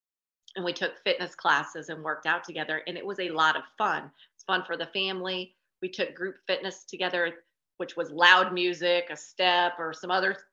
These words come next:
form of equipment. We all kind of looked goofy and wore crazy workout gear. But it was the fact that we did it as a family, and I'm passion-, I never want anyone to be so,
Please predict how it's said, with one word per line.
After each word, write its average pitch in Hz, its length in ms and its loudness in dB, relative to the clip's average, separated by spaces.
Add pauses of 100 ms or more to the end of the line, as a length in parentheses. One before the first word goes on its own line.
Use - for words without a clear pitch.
(200)
form 208 220 2
of 190 200 0
equipment. 190 580 0
We 185 100 -2
all 190 200 4
kind 196 160 -2
of 180 60 -6
looked 180 220 -6
goofy 185 480 -2
and 170 160 -8
wore 175 220 -4 (600)
crazy 190 460 -2
workout 180 500 0
gear. 175 440 -4 (500)
But 190 420 2 (580)
it 226 80 2
was 226 160 -6
the 214 200 -6
fact 196 300 2
that 180 120 -4
we 185 160 -6
did 185 160 -6
it 185 100 -4
as 170 160 -4
a 175 160 -6
family, 196 460 -6
and 170 100 -6
I'm 165 140 -16
passion-, 208 320 -6 (320)
I 160 60 -6
never 339 300 -6
want 220 200 -2 (680)
anyone 233 360 -4
to 190 60 -8
be 185 160 -10
so, 202 520 -6